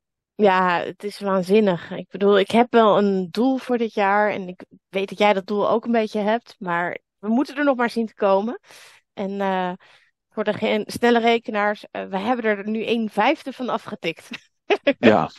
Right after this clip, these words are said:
Speaker 2: ja. Als je door wilt tellen, eh, met alle liefde, maar, eh, het is inderdaad, eh,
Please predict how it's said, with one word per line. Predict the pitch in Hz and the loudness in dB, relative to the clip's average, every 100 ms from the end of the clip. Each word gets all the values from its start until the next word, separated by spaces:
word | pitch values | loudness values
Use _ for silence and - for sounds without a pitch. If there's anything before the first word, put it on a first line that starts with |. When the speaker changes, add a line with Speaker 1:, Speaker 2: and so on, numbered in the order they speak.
| _ - | _ -12
Speaker 2:
ja. | - - - - - - - - - - - - - - | -2 0 0 -4 -12 -14 -14 -14 -18 -18 -20 -20 -20 -12
Als | - 104 | -4 0
je | 101 | 4
door | 104 104 | 6 6
wilt | 101 - | 4 4
tellen, | 98 98 101 | 4 4 4
eh, | 110 98 85 - | 2 0 0 -2
met | 101 95 | -4 -2
alle | 98 90 | 2 2
liefde, | 90 95 107 113 | 4 2 2 -4
maar, | 107 92 90 | -2 -2 0
eh, | 90 - | -2 -2
het | - - | -6 -6
is | 107 | -4
inderdaad, | 110 92 87 87 - | -2 -2 -2 -2 -4
eh, | - | -6